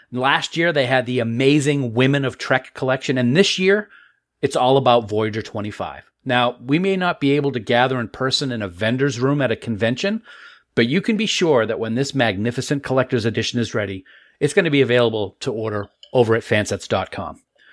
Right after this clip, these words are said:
And until that beauty is ready to come out of space dock, head on over to fansets dot com to check out all the other great stuff that they have to offer, like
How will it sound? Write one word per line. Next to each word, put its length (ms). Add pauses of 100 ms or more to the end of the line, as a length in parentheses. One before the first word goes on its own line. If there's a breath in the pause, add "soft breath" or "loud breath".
(360 soft breath)
And 100
until 220
that 180
beauty 260
is 140
ready 240
to 80
come 220
out 120
of 60
space 300
dock, 260
head 160
on 100
over 160
to 60
fansets 480
dot 220
com 240
to 60
check 260
out 120
all 140
the 100
other 140
great 240
stuff 260
that 120
they 100
have 220
to 100
offer, 340
like 240